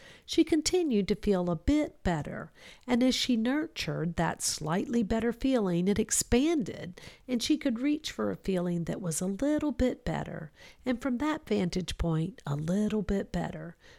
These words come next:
Bit by bit, she began to step herself off the hamster wheel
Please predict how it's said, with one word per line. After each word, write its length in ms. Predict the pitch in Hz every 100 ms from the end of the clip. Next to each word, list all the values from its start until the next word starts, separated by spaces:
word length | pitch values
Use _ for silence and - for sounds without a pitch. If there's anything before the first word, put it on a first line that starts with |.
| - -
Bit 320 | 269 - -
by 240 | 233 233
bit, 460 | 220 180 160 156 -
she 120 | -
began 380 | 175 170 185 175
to 80 | 175
step 340 | - 240 233
herself 460 | 190 - 190 175 -
off 300 | 202 240 -
the 100 | 247
hamster 480 | 202 202 - -
wheel 420 | 160 151 151 -